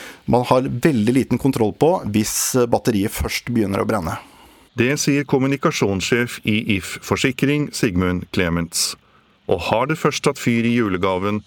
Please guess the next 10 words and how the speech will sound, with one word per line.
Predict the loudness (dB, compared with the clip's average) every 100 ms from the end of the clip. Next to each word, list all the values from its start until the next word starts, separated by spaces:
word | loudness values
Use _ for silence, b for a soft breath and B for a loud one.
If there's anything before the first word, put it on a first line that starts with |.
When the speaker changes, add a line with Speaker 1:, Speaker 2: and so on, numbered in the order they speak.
| _ -4
Speaker 2:
er |
det | -2
vanskelig | 0 -2 -4 -4 -2 -2
å | 0
slukke | -2 -2 0
brannen | 0 0 0
med | 0 0
vann | 0 0 -4 -2
eller | 0 0
pulverapparat. | 0 0 0 -2 0 0 0 -4